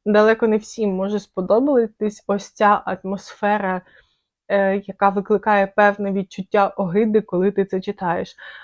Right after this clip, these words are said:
Але тим не менш, це настільки моторошно,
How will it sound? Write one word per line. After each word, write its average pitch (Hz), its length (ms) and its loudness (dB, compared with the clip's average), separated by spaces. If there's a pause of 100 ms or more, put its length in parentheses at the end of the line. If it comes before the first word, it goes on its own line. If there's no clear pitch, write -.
(180)
Але 226 240 2
тим 233 280 2
не 208 80 -2
менш, 208 480 -6 (1300)
це 233 120 2
настільки 220 800 0
моторошно, 185 1040 -2